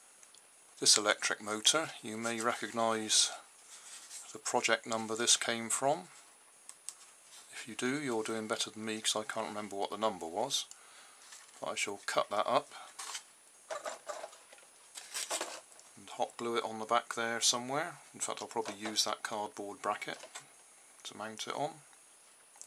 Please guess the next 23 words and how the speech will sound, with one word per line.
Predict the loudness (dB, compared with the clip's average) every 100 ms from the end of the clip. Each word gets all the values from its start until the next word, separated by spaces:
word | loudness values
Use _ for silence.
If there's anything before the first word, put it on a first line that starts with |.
| -18 -20 -20 -14 -12 -12 -20 -20 -20 -20 -20 -20 -14 -12 -10
And | -8
then | -6 2
see | 4 4
if | 2
we | -2
get | -2
enough | 0 -2 -2
power | 0 2 2 0 -4
to | -4 -4 -6 -6
move | -4 -2 -2
it. | -6 -10 -20 -20 -20 -20 -20 -20 -20 -20 -20 -20 -20 -20 _ _ -20 -18 -18 -20 -20 -16 -14 -14 -8 2
Just | 8 8
occurred | 8 6 6 8
to | 6
me | 6
that | 4 6
rather | 8 8 6
than | 2
trying | 6 6 8
to | 4
reinvent | 4 2 2 0 2 2 2
the | 0
world, | 4 6 6 2